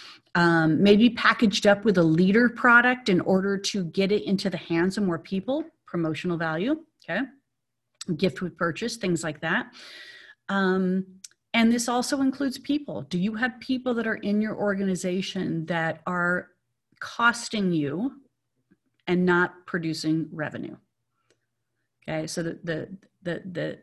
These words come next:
the value that they're bringing in is costing you more than what they're doing to bring in more revenue.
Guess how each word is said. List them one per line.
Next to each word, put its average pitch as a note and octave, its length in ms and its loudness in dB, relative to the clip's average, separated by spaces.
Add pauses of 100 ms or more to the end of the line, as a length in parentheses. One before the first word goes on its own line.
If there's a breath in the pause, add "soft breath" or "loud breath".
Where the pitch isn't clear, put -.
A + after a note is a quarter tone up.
the F3 120 -6
value G3 520 4
that A3 180 0
they're G3+ 120 -2
bringing F#3 400 0
in E3+ 120 2
is E3 140 -4
costing F3+ 480 -2
you F3 100 2
more D#3 240 0
than D#3 200 -2
what D3+ 180 -4
they're D3+ 320 -6 (200)
doing D#3 340 0
to D#3 100 -10
bring D3 220 -4
in D3+ 120 0
more C3+ 140 -2
revenue. - 460 -6